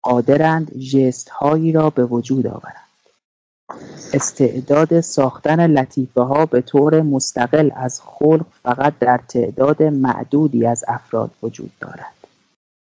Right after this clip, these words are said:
در آخر، کار لطیفه قوی‌ترین محرک خود را وقتی دریافت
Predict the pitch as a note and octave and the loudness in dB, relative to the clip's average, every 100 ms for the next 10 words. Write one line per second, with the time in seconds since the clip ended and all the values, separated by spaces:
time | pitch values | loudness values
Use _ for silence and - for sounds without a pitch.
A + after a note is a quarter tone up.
0 | _ _ B2+ B2+ C3 B2+ - C#3 D#3+ E3+ | _ _ -2 0 0 -4 -2 0 2 0
1 | _ _ _ _ _ _ - C3 C3 C3 | _ _ _ _ _ _ -4 0 0 0
2 | B2 B2+ C3 B2+ - D3+ E3 F3 - _ | 0 0 0 0 2 4 4 2 -2 _
3 | _ - B2+ B2+ B2+ - A#2+ B2 E3 C#3 | _ -2 0 2 0 0 0 2 2 2
4 | B2+ A#2+ C3+ D#3+ A#2 A#2 - D#3+ D#3+ D#3+ | 2 2 2 0 -2 -4 0 0 2 2
5 | D3 C#3+ C#3+ - F3+ E3+ D3+ C3+ C3 B2 | 2 0 -4 0 2 4 4 2 0 -2